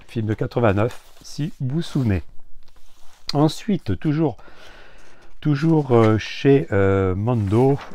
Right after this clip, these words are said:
euh, Mondo, Mondo, voilà. Donc, euh, Lightyear, Lightyear, Buzz l'éclair, euh, donc,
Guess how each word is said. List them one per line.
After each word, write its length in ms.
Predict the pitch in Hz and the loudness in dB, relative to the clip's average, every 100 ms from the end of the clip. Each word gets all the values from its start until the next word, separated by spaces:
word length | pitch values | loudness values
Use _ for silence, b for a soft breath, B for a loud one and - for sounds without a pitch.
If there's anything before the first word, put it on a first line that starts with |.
| - | -8
euh, 340 | 113 95 92 92 | -2 0 0 -2
Mondo, 920 | 92 87 90 87 87 87 95 98 101 | -4 -4 -6 -6 -6 -4 -4 -4 -4
Mondo, 280 | 92 95 110 | -4 -4 -2
voilà. 260 | 101 90 78 - B B B B - | -2 -2 -4 -12 B B B B -14
Donc, 500 | 131 117 113 104 - | -4 2 2 0 2
euh, 1200 | 104 98 90 87 87 82 82 80 80 78 78 78 - | 2 4 4 2 2 0 0 -2 -2 -4 -4 -6 0
Lightyear, 760 | 113 117 - 123 123 117 98 87 - - - - - - | 2 2 0 0 2 2 -2 -4 -12 -18 -16 -16 -16 -12
Lightyear, 1300 | 98 95 113 107 - - 73 69 107 92 120 101 71 - b b b b b b | -8 -4 -2 -4 -6 -8 -6 -6 -6 0 0 0 -2 -6 b b b b b b
Buzz 260 | 107 113 101 | 0 0 0
l'éclair, 640 | 104 - 104 120 110 90 | -2 0 0 0 -2 -4
euh, 220 | 85 76 76 | -4 -4 -6
donc, 220 | 92 92 | -4 -4